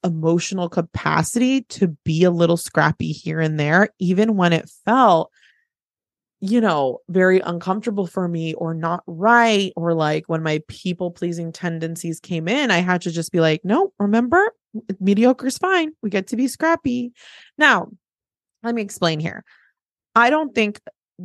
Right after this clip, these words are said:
a scrappy business is, like, what you have to stay in forever. I think I'm all for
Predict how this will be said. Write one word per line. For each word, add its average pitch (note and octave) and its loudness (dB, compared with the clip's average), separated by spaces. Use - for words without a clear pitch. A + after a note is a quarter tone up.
a G3 4
scrappy F#3+ 0
business A3 -2
is, F#3 2
like, F3 2
what E3+ 0
you E3+ -4
have E3 -2
to D#3+ -6
stay D#3 -4
in D#3+ -8
forever. D#3+ 2
I F#3 4
think E3 -12
I'm C4+ 2
all D#3+ 0
for D#3 -2